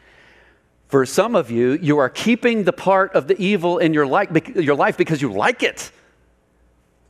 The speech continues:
And you refuse to kill it. And then the effect that it's having on you is not just the effect it's having on you, but everybody else around you,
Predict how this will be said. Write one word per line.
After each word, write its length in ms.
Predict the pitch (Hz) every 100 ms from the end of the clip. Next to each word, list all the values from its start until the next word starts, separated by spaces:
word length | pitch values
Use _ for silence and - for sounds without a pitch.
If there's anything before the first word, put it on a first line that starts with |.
| _ _ _ _
And 120 | 175
you 120 | 170 147
refuse 400 | 143 190 233 -
to 80 | -
kill 280 | 160 233
it. 120 | 269 - - _ _ _ _ _ _ _ _ _ _ _ _ _ - -
And 100 | 170
then 100 | 180
the 100 | 160
effect 340 | 147 240 240 190
that 100 | 156
it's 140 | -
having 420 | - 220 185 190
on 220 | 180 135
you 340 | 127 294 240 131 - -
is 140 | 131
not 180 | 170 233
just 180 | 180 -
the 80 | 160
effect 280 | - 165 160
it's 100 | 156
having 200 | 143 127
on 120 | 131
you, 160 | 269
but 180 | - -
everybody 460 | 196 240 269 262 240
else 180 | 220 190
around 380 | 160 226 208
you, 240 | 135 175